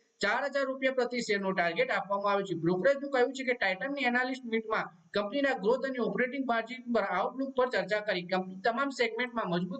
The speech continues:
ગ્રોથ બનાવી રાખવાને લઈને પોઝિટિવ છે. કંપનીની મીડિયમ ટર્મ દરમિયાન કોર બિઝનેસ માટે પંદર થી વીસ ટકા અને ઇમર્જિંગ બિઝનેસ માટે ત્રીસ થી ચાલીસ ટકા ગ્રોથનું અનુમાન વ્યક્ત કર્યું છે. આ મીટમાં મહત્વપૂર્ણ પોઇન્ટ જ્વેલરી બિઝનેસ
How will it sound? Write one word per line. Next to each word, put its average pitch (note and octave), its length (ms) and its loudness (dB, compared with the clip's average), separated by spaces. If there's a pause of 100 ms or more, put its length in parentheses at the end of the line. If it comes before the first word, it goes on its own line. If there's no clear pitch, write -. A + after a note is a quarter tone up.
ગ્રોથ G#3 280 4
બનાવી G3+ 320 2 (380)
રાખવાને G#3+ 520 0
લઈને A#3 260 2
પોઝિટિવ G#3+ 520 0
છે. A#3 180 2
કંપનીની C4+ 440 0
મીડિયમ B3+ 460 2
ટર્મ C4+ 260 2 (160)
દરમિયાન A3 340 2
કોર B3 340 2
બિઝનેસ A#3+ 400 0 (460)
માટે A3+ 260 0
પંદર A3 360 2
થી C4+ 120 -2
વીસ B3 260 0
ટકા B3+ 180 2
અને A#3 220 -2
ઇમર્જિંગ B3+ 440 -2
બિઝનેસ A#3+ 380 2
માટે A3+ 480 0
ત્રીસ G#3 200 0
થી C4+ 140 0
ચાલીસ B3 320 0
ટકા C4+ 240 0
ગ્રોથનું G#3+ 400 2
અનુમાન B3 360 2
વ્યક્ત G3 320 -4
કર્યું A3 360 0
છે. D3+ 320 -4 (220)
આ B3+ 180 0
મીટમાં D4 340 0
મહત્વપૂર્ણ C#4 600 2
પોઇન્ટ B3+ 340 0
જ્વેલરી G#3 400 2
બિઝનેસ C4 360 0